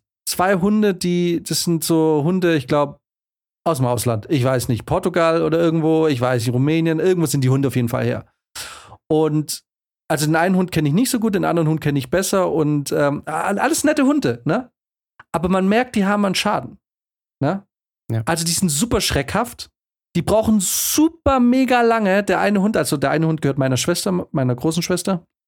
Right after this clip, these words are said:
Speaker 1: Äh, inzwischen ist die warm, ne? Also sie sind immer noch sehr schreckhaft. Wenn's da irgendwo kn-, kracht und knallt, dann sie, sie zuckt schon, aber sie hat Vertrauen gewonnen, so.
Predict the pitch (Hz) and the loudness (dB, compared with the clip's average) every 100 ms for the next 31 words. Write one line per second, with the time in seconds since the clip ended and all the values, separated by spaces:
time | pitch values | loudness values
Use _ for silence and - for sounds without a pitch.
0 | _ _ _ _ - - 190 - 330 320 | _ _ _ _ -10 -4 -4 0 0 0
1 | 311 285 214 196 214 151 135 127 120 147 | 2 2 0 -2 -2 0 0 0 0 0
2 | 269 - _ _ _ _ - 170 175 233 | 0 -6 _ _ _ _ -6 -2 0 2
3 | 226 160 170 156 170 170 123 113 135 131 | 2 0 0 0 -2 -2 -2 -2 -2 0
4 | 160 175 160 143 - 156 156 - 165 160 | 0 0 -2 -4 -4 -4 -6 -4 -4 -4
5 | - 147 - 147 175 208 - 160 156 156 | -4 -6 -2 0 0 -4 -4 -2 0 -2
6 | - 156 202 - 302 - 156 170 208 - | -4 -6 -6 -4 -6 -2 -2 0 -2 0
7 | 226 214 202 - 208 208 170 139 131 123 | 0 0 -2 -4 -4 0 0 2 0 -2
8 | 120 131 | -2 -2